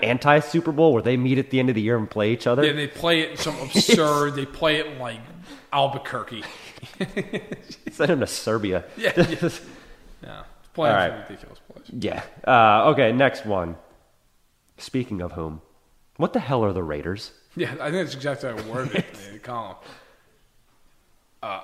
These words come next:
Speaker 2: a freak show.
Speaker 1: <laughs> It's a, you have very bad in
Speaker 2: Yeah.
Speaker 1: bold <laughs> italics right here.
Speaker 2: <laughs> Yeah. Well, because I think I wrote, if I'm not mistaken, if it goes bad,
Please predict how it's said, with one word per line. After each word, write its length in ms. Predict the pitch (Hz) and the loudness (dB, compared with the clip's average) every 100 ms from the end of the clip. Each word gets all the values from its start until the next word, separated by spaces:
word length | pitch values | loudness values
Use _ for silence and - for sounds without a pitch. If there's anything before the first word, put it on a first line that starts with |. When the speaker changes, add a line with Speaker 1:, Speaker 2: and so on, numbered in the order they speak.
| - | -14
Speaker 2:
a 60 | |
freak 320 | - 151 156 | -10 -4 -4
show. 220 | - 107 71 - | -4 -8 -10 -8
Speaker 1:
<laughs> 100 | - | -6
It's 280 | - - | -6 -6
a, 80 | 117 - - _ _ _ - - | -8 -8 -14 _ _ _ -14 -2
you 120 | 160 | 2
have 180 | 160 120 | 4 4
very 380 | 107 135 135 | 2 2 2
bad 720 | 120 82 110 113 98 90 - - | 0 4 6 6 4 2 -4 -4
in 100 | 127 | -2
Speaker 2:
Yeah. 100 | 110 | 0
Speaker 1:
bold 280 | 117 127 131 | 2 2 2
<laughs> 100 | 117 | -2
italics 600 | 127 - 160 - - - | -4 2 2 4 0 -2
right 200 | 127 87 | -2 -2
here. 180 | 139 131 | -2 -2
Speaker 2:
<laughs> 160 | - - | -4 -6
Yeah. 140 | 208 - - - - - | -8 -8 -14 -20 -18 -6
Well, 120 | 202 262 | -2 0
because 280 | 247 254 | 0 0
I 100 | 226 | -2
think 160 | 214 247 | -2 0
I 80 | 196 | 2
wrote, 380 | 170 170 160 160 | 4 2 2 -2
if 140 | 135 | -4
I'm 120 | 147 | -4
not 180 | 147 143 | -4 -6
mistaken, 600 | 123 - 143 139 113 107 - - - - - - _ - - - | -8 -8 -8 -8 -12 -18 -20 -20 -20 -20 -20 -20 _ -20 -20 -6
if 200 | - 147 | -2 0
it 180 | 208 143 | -2 -2
goes 340 | 139 151 156 | 0 2 2
bad, 640 | 110 117 117 117 127 135 | 0 -2 -2 -2 -6 -8